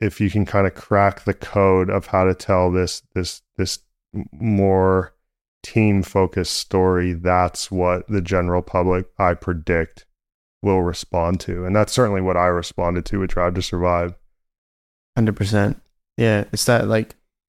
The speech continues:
Speaker 2: wider context that you need
Speaker 1: Yeah.
Speaker 2: to even care.
Speaker 1: Exactly, right? Like, 'cause it's hard to make an audience care, dude. Like, there's so much stuff out there, man. Like, let's be honest, like, I'll watch, if I'm not into something on Netflix in the first, like, thirty seconds,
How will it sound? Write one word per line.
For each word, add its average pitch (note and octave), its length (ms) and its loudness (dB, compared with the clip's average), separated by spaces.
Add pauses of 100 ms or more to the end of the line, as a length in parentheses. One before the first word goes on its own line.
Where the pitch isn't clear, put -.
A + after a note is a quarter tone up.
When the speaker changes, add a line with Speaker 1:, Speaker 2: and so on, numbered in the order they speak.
(440)
Speaker 2:
wider A2 320 4
context A2+ 640 0
that G#2 100 0
you G2+ 100 2
need G#2+ 260 0 (200)
Speaker 1:
Yeah. F2 400 0 (720)
Speaker 2:
to A#2 60 2
even G#2 300 4
care. A2+ 380 2 (360)
Speaker 1:
Exactly, G2+ 600 2
right? F#2 360 0
Like, G2+ 240 0
'cause F#2+ 200 -2
it's G2+ 180 -2
hard D3 400 2
to D3 140 2
make G#2+ 300 2
an A2 120 2
audience G#2+ 460 0
care, A2 380 2
dude. F#2 280 0
Like, F#2+ 220 0
there's G#2+ 180 0
so A2 280 0
much A#2 260 2
stuff - 400 -4
out B2 200 2
there, C3+ 200 0
man. C3+ 380 0 (520)
Like, F#2 320 0
let's G2 260 0
be G#2+ 180 2
honest, G2 420 2
like, F2+ 240 0
I'll F#2+ 200 2
watch, F#2 460 0
if F#2+ 160 -8
I'm A2 100 4
not G#2+ 180 2
into F#2 220 2
something F2+ 600 -2
on E2+ 220 -2
Netflix F2+ 480 -2
in F#2+ 60 -2
the F2 60 -4
first, F#2 300 -4
like, F#2+ 160 -10
thirty F2+ 380 -2
seconds, F#2 500 -4